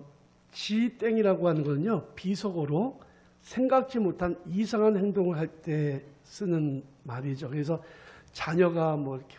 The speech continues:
막 말 안 들으면 지, 땡 한다, 이렇게 얘기하잖아요. 그런데 사실 자녀를 낳아서 키우다 보면 아이들이 전혀 생각지도 못한,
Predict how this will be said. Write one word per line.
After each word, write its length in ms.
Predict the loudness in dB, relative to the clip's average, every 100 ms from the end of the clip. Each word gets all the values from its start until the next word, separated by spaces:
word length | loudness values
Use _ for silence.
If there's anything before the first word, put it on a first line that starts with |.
| -20
막 360 | -20 -18 -6
말 140 | -4 -2
안 140 | -2
들으면 300 | -4 -4 -6 -8
지, 400 | -12 -8 -8 -10 -20 _ -12 -2
땡 180 | -2
한다, 300 | 0 -2 -2
이렇게 320 | -4 -6 -6 -6
얘기하잖아요. 720 | -2 -2 -2 -6 -8 -12 -18 -20 -20 -20 -20 -20 -20
그런데 580 | 8 10 10 10 8 4 -8 -20 -20 -20 -20 -20
사실 420 | -2 2 4 4 4
자녀를 400 | 4 6 8 8
낳아서 300 | 6 2 -6
키우다 400 | -10 -2 0 0
보면 560 | 0 2 4 4 2 -2
아이들이 500 | -6 -4 -2 -2 -4
전혀 400 | -6 -6 -2 -2
생각지도 520 | -2 -2 -2 -2 -4
못한, 300 | -4 -6 -10